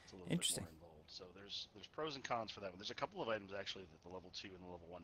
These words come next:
Speaker 1: have, like, differences that make one, you know, better than the other. Sometimes the level one's better than the other, the level two or level three in certain si-, situations.
Speaker 2: Right.
Speaker 1: So, like, the headgear, the headgear is completely different at the three tiers. So the first tier of headgear is literally just a camera,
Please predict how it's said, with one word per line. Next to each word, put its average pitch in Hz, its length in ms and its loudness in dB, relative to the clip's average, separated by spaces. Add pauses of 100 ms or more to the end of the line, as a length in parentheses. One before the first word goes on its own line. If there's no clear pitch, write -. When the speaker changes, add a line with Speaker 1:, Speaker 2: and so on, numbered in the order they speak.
Speaker 1:
have, 85 160 -8
like, 85 140 -10 (100)
differences 110 580 -4
that 98 100 -4 (520)
make 104 220 -10
one, 98 180 -8 (1120)
you 80 100 -14
know, 90 120 -16 (200)
better 101 280 -8
than 98 100 -10
the 98 160 -12
other. 98 180 -10
Sometimes 98 360 -8
the 92 80 -8
level 92 240 -10
one's 95 180 -8
better 95 220 -6
than 92 100 -10
the 90 100 -10
other, 92 200 -6
the 98 80 -6
level 90 240 -8
two 101 240 -6
or 90 100 -6
level 87 220 -8
three 101 260 -10
in 107 80 -10
certain 113 240 -8
si-, 117 160 -4 (140)
situations. - 800 -4 (180)
Speaker 2:
Right. 104 220 10
Speaker 1:
So, 127 80 -2
like, 107 320 0 (140)
the 92 80 -2
headgear, 147 680 0 (360)
the 101 80 -6
headgear 120 400 -4
is 95 100 0
completely 104 320 -8
different 92 260 -8
at 80 60 -8
the 80 80 -12
three 85 240 -12
tiers. - 420 -6 (140)
So - 80 -14
the 85 100 -10 (240)
first 123 240 -8
tier 107 160 -6
of 92 80 -14 (140)
headgear 87 320 -12
is 85 100 -18
literally 95 300 -14
just - 160 -14
a - 100 -18
camera, 110 380 -12